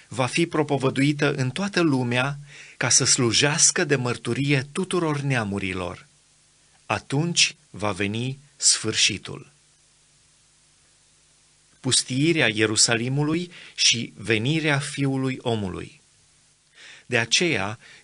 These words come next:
când veți vedea urăciunea pustiirii despre care a vorbit prorocul Daniel, așezată în locul sfânt,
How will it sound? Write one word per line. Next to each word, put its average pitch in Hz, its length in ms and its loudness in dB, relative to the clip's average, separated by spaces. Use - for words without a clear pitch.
când 131 280 0
veți 127 420 0
vedea 135 480 -2
urăciunea 156 640 0
pustiirii 120 880 -2
despre 127 380 0
care 135 300 0
a 135 80 -2
vorbit 123 380 -4
prorocul 143 560 2
Daniel, 110 640 0
așezată 151 800 2
în 135 180 -2
locul 151 320 0
sfânt, 135 680 0